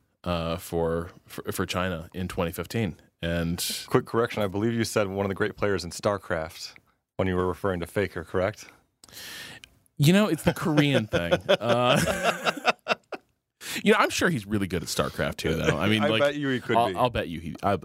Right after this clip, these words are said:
Speaker 1: I'll bet you he's got some game.
Speaker 2: So, but, like, that, that reminds me of, of, of kind of my favorite moment in League of Legends from, from this year, uh, which was,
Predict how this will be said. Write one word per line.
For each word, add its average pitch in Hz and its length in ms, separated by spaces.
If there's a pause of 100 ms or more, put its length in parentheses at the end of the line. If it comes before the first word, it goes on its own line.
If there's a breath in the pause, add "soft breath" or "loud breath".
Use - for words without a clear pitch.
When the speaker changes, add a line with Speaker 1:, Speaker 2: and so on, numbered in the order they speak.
Speaker 1:
I'll 110 100
bet - 200
you 76 140
he's 85 120
got - 180
some 90 140
game. - 100
Speaker 2:
So, 165 220
but, 151 140 (100)
like, 156 140
that, 170 240
that 143 140
reminds 127 400
me 104 120
of, 90 160
of, 92 320
of 101 160
kind 104 200
of 95 80
my 95 240
favorite 92 300
moment 85 240
in 85 60
League 87 120
of 85 80
Legends 85 340 (100)
from, 82 180
from 87 220
this 82 160
year, 101 320 (460 soft breath)
uh, 90 400
which 104 300
was, 98 380